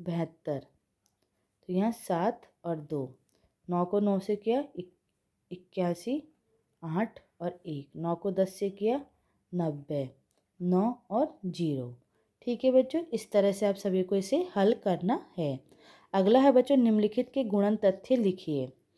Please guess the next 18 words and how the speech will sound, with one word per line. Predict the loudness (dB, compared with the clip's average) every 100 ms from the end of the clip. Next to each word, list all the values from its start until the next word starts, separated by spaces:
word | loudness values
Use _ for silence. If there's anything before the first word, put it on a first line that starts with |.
| _ _ _
छत्तीस, | -4 -2 -2 0 0 2
नौ | 2 2
को | 4 2
च-, | 2 0 2
नौ | 2 2 0 -2 -6 _ -4
को | -2
चार | 2 4 4
से | 2 0
करा | 2 2 0 -6 _ _ -6
और | -6
छः | -2 -2
को | 2 0
छः | 0 -2 -2
से | -2
किया | -2 2 2
तो | 2
आया | 2 2
छत्तीस। | 0 -2 -8 -8 -8